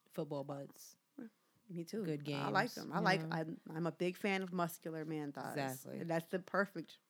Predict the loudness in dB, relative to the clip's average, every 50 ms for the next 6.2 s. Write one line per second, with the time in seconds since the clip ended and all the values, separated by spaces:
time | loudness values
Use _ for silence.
0 | _ _ -12 -6 0 2 2 4 4 2 2 0 -2 -6 -10 -16 -16 -16 -18 -20
1 | -18 -18 -18 -18 -16 -16 -16 -16 -16 -16 -16 -10 -4 -4 -2 -2 -2 -4 -4 -6
2 | -6 -6 0 0 2 2 2 0 0 -2 -4 -6 -8 -10 -12 -12 -12 -12 -12 -12
3 | _ -10 -8 -8 -8 -8 -10 -12 -12 -14 -14 -12 -12 -12 -12 -12 -12 -12 -12 -12
4 | -12 -14 -16 -20 -20 -20 -20 -20 -20 _ -10 -8 -6 -4 -6 -2 0 4 6 8
5 | 10 10 8 8 6 2 0 0 0 -2 2 2 4 4 4 4 4 4 4 4
6 | 6 6 6 6